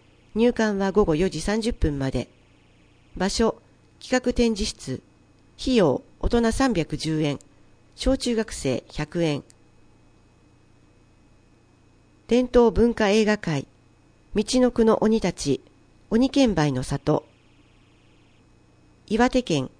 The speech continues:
北上川流域に広く分布する鬼剣舞。衣川村の川西念仏剣舞と岩崎地区の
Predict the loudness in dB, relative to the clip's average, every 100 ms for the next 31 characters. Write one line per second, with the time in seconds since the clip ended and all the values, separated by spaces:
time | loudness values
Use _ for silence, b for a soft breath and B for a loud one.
0 | _ -4 -2 2 2 4 4 4 4 2
1 | 2 0 0 0 2 2 2 2 2 -2
2 | -6 0 0 0 0 0 2 2 0 -4
3 | -6 _ _ _ _ _ _ _ _ _
4 | _ _ _ _ _ _ _ 0 2 4
5 | 4 2 2 2 2 2 2 2 -2 -4
6 | 2 2 2 -2 -6 -4 2 4 4 0
7 | 0 0 2 0 -2 -2 -2 -2 b b
8 | b -2 2 4 2 -2 -8 -2 0 0